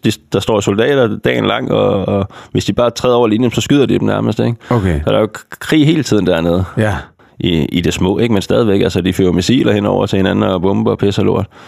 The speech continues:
Speaker 1: Og, og lige for tiden skulle det, skulle det vist også være, være lidt galt dernede.
Speaker 2: Og hvad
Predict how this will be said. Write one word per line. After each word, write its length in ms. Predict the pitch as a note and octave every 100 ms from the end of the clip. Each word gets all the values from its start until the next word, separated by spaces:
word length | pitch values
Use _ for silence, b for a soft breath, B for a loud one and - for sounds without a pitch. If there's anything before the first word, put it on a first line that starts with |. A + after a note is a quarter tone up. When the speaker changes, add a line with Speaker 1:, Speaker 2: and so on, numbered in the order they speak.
| B B _ _ _ _ _ -
Speaker 1:
Og, 300 | F2 E2+ -
og 160 | F2 E2+
lige 180 | A2
for 100 | C3+
tiden 200 | A#2+ A2+
skulle 180 | - F#2+
det, 80 | E2
skulle 240 | - E2+ D#2+
det 80 | D#2+
vist 180 | -
også 560 | D#2 C#2+ D2+ - G2+ A#2
være, 140 | F#2 F2
være 140 | F#2+ F#2+
lidt 140 | G2
galt 220 | G#2 F2
dernede. 260 | F#2 F#2 F#2 - B B B B
Speaker 2:
Og 160 | A#2+
hvad 140 | G#2+